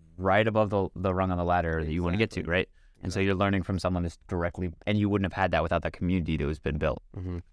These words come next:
Speaker 2: So shout out Aiden.
Speaker 1: <laughs> Yeah, definitely. All right, well, good episode. Thanks,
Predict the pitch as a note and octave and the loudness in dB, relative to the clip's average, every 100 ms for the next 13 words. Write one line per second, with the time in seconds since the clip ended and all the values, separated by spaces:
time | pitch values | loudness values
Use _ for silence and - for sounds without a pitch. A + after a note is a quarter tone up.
0 | _ - - - F#2 E2+ - - G#2+ A2+ | _ -20 -20 -10 -6 -6 -6 2 4 4
1 | G2+ F#2 E2+ - - - _ _ _ _ | 2 0 -4 -10 -20 -20 _ _ _ _
2 | - - - - A#2+ A#2 A#2+ - - E3+ | -20 -20 -6 2 2 2 -2 -8 2 2
3 | B2+ A#2+ G#2+ G2+ - _ _ _ _ _ | 4 0 0 -2 -8 _ _ _ _ _
4 | - D3+ D#3+ B2 C#3+ C3 D3+ C#3+ C3+ E3 | 2 6 6 4 4 4 4 4 2 2
5 | - B2+ C3+ - | 0 0 0 -2